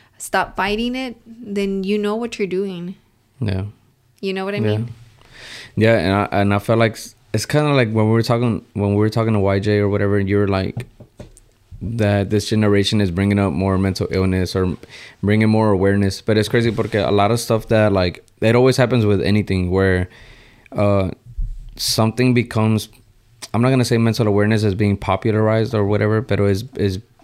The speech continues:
Speaker 2: being brought a light on it, you know?
Speaker 1: Yeah.
Speaker 2: But I feel like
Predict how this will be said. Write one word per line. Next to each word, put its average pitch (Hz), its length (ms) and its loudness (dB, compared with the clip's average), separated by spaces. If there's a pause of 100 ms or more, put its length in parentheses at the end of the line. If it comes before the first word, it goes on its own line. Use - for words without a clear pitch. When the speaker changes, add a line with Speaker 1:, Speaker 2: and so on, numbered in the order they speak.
(160)
Speaker 2:
being 107 320 2
brought 101 180 2
a 98 60 2
light 95 320 0 (720)
on 92 160 2
it, 87 180 -4
you 98 140 -2
know? 110 120 0
Speaker 1:
Yeah. 185 180 -8 (420)
Speaker 2:
But - 140 2
I 202 60 2
feel 113 140 0
like 107 380 0